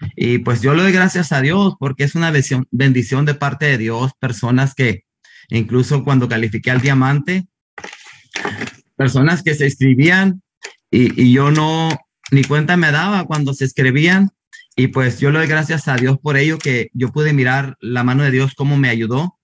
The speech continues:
para que yo lo-, lograra mi diamante, y pues, estoy muy contento, y creo que vamos a lograr muchas cosas, primeramente Dios. Ahora ya no soy yo, ahora es mi equipo,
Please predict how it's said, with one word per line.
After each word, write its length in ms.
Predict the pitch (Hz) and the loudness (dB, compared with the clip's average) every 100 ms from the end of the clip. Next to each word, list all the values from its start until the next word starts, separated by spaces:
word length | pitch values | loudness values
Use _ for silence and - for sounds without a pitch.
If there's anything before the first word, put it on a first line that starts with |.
| _ _ _ | _ _ _
para 180 | 113 117 | -6 -2
que 80 | 123 | 0
yo 140 | 127 | 0
lo-, 160 | 139 139 | 0 0
lograra 440 | 127 123 123 143 | -2 -2 -2 0
mi 100 | 139 | 0
diamante, 680 | 123 117 127 139 143 151 151 _ _ - - - - - | 0 0 -2 -2 -2 -6 -8 _ _ -16 -16 -14 -16 -4
y 180 | 120 123 | 0 0
pues, 340 | - 120 117 | 0 -2 0
estoy 440 | 123 143 165 180 - | -2 2 0 0 0
muy 160 | 156 | 0
contento, 800 | 165 196 185 160 165 185 190 240 - _ _ | 2 2 4 2 0 0 0 -2 -8 _ _
y 100 | 135 | -2
creo 340 | 139 139 147 151 | 0 0 0 0
que 340 | 151 135 127 | 2 4 2
vamos 360 | 117 131 143 139 | 2 0 0 -2
a 80 | |
lograr 340 | 123 113 120 131 | -2 -2 0 2
muchas 280 | 131 139 131 | 0 -2 -6
cosas, 400 | 123 127 135 139 | -4 -4 -2 -4
primeramente 600 | - 113 127 131 127 123 117 | -4 -2 2 2 2 0 0
Dios. 320 | 123 151 165 - _ - _ - - | 0 0 -4 -12 _ -20 _ -20 -8
Ahora 260 | 113 127 147 | -2 0 2
ya 140 | 151 | 0
no 80 | 151 | -2
soy 220 | 151 147 | -4 -2
yo, 140 | 135 165 | -2 -2
ahora 420 | 185 143 139 147 | -2 -2 0 -2
es 120 | 139 | -2
mi 120 | 139 | -4
equipo, 460 | 123 - 147 185 | -4 -6 -4 -2